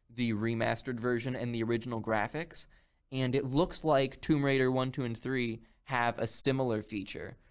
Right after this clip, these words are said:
where you can play with the updated models for everything, or you can play with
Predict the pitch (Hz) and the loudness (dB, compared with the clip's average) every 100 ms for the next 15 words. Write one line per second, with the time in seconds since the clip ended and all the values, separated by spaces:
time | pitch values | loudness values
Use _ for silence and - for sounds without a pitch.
0 | _ 127 123 120 117 123 120 113 113 127 | _ -2 -2 -2 -4 -2 0 0 -2 0
1 | 113 113 - 120 110 104 107 110 110 - | 2 2 2 2 2 2 4 6 4 2
2 | 110 101 107 104 - 107 101 101 101 _ | 2 4 4 0 0 -2 -2 -6 -10 _
3 | _ _ 131 123 120 110 110 110 113 101 | _ _ 4 6 6 6 2 0 -4 -2
4 | 110 107 107 107 101 - | 0 2 2 0 -2 -12